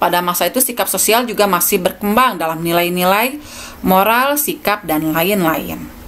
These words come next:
Peradaban masa sekarang, aspek lingkungan. Lingkungan pada saat ini lebih maju dan juga lingkungan hijau yang makin berkurang dan cuaca yang tidak menentu.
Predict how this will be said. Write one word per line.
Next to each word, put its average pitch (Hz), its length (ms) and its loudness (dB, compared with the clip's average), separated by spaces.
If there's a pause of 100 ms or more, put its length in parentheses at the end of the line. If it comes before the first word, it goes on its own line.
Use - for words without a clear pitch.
(2500)
Peradaban 196 480 0
masa 196 240 -2
sekarang, 202 480 2 (640)
aspek 302 400 -2
lingkungan. 247 720 2 (540)
Lingkungan 254 420 4
pada 240 220 0
saat 226 160 -4
ini 220 180 2
lebih 247 240 4
maju 170 400 2
dan 226 220 4
juga 196 240 4
lingkungan 202 320 2
hijau 208 320 4
yang 175 180 2
makin 185 480 4
berkurang 165 800 0 (400)
dan 262 240 0
cuaca 185 480 2
yang 190 240 0
tidak 160 320 -2
menentu. 165 720 2